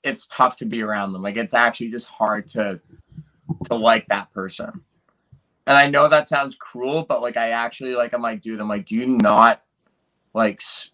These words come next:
like, do you not smell yourself? Like, how do you not know that you smell like shit?" Anyway, that's just me.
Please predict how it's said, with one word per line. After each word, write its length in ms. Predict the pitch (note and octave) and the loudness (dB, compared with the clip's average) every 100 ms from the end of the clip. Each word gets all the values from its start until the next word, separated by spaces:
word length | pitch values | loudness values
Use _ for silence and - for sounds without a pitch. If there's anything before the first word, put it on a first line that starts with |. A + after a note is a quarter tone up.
| _ | _
like, 280 | A#2+ A2+ A2 | 0 0 0
do 80 | C#3 | 2
you 120 | D#3 | 6
not 300 | C3 C#3 - | 8 8 4
smell 340 | - A2 A2+ | -6 -2 -2
yourself? 500 | C3+ C#3 D#3+ F#3 G#3 | -4 0 2 2 0
Like, 240 | - A2 G#2 | -2 -4 -4
how 180 | - B2+ | -4 -4
do 80 | D#3 | -4
you 100 | D3 | -4
not 380 | A2+ C3 - | 0 2 0
know 180 | A2+ A#2+ | -2 -4
that 100 | A#2 | -4
you 100 | G2+ | -10
smell 340 | G#2 - A#2 A2+ | -12 -8 -4 -2
like 180 | A2 - | -4 -10
shit?" 340 | - G2+ - _ _ _ _ _ - - - - _ - | -10 -10 -10 _ _ _ _ _ -18 -12 -12 -12 _ -8
Anyway, 400 | A2+ G2 A#2+ - _ - | -6 -6 -10 -14 _ -8
that's 240 | A2+ A2 | -8 -6
just 220 | - G2+ - | -10 -12 -12
me. 200 | F2 | -14